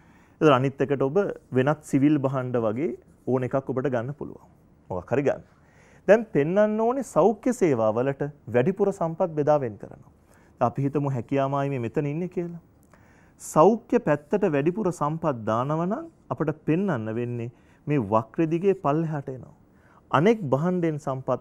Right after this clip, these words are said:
අඩු කරලා මේ භාණ්ඩෙට මාරු කරනවා. මෙතනදී වැරදියට ගන්න එපා සෞඛ්‍ය පැත්තෙන් දකුණට විතැන් වෙන්නේ නැහැ.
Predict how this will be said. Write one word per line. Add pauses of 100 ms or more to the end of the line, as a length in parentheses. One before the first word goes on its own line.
අඩු
කරලා (160)
මේ
භාණ්ඩෙට
මාරු
කරනවා. (420)
මෙතනදී
වැරදියට
ගන්න
එපා
සෞඛ්‍ය
පැත්තෙන්
දකුණට
විතැන්
වෙන්නේ
නැහැ.